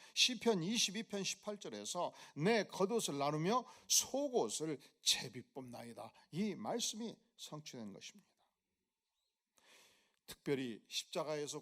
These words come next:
고난 당하신 그 현장의 모습을 생생하게 예언하였고 그 예언대로 성취가 된 것입니다. 그러니까 "내가 목마르다" 말씀하실 때 이 말씀이 무엇을 의미하는가? 첫째로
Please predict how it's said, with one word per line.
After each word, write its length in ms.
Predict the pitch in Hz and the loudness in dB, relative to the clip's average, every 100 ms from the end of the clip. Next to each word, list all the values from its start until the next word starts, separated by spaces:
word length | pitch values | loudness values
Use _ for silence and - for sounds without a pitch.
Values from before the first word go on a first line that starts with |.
| - | -12
고난 360 | 151 160 160 160 | -10 -8 -6 -4
당하신 520 | 151 165 165 180 175 _ - | -2 -2 -2 -6 -10 _ -6
그 140 | 214 | -6
현장의 680 | 190 - 269 269 247 226 196 | -4 -4 -4 -2 -2 0 -2
모습을 420 | 226 220 - 139 | 0 -2 -2 -6
생생하게 1120 | 127 - - - 302 311 277 254 254 233 220 214 - _ 131 | -6 -8 -8 -8 -6 -2 -2 -2 -4 -8 -8 -10 -12 _ -10
예언하였고 720 | 127 120 107 110 - 120 110 _ - | -6 -6 -6 -8 -10 -12 -12 _ -12
그 280 | 135 127 - - | -8 -8 -10 -14
예언대로 640 | 120 123 117 120 220 208 - _ _ | -8 -8 -6 -4 -4 -4 -10 _ _
성취가 640 | - 170 160 - 123 156 190 _ | -12 -10 -12 -12 -8 -10 -10 _
된 180 | - 175 | -20 -18
것입니다. 400 | - - - _ _ _ _ _ _ _ _ _ _ | -10 -10 -10 _ _ _ _ _ _ _ _ _ _
그러니까 500 | 117 117 104 123 101 _ - - _ | -12 -12 -10 -10 -10 _ -20 -20 _
"내가 320 | 120 123 123 117 | -12 -8 -6 -6
목마르다" 680 | 123 131 131 127 135 117 - _ _ - | -6 0 2 2 2 0 -6 _ _ -4
말씀하실 720 | 127 143 151 151 - 151 - | 2 2 4 2 0 -2 -2
때 180 | 151 - - | -2 -2 -2
이 100 | 180 | 0
말씀이 400 | 151 185 190 196 | 4 4 4 0
무엇을 480 | 156 135 202 220 220 | -4 2 4 4 2
의미하는가? 560 | 220 214 175 127 95 - _ | 0 -2 -4 -4 -6 -8 _
첫째로 640 | - 196 - 196 - 175 | -12 -10 -12 -14 -12 -14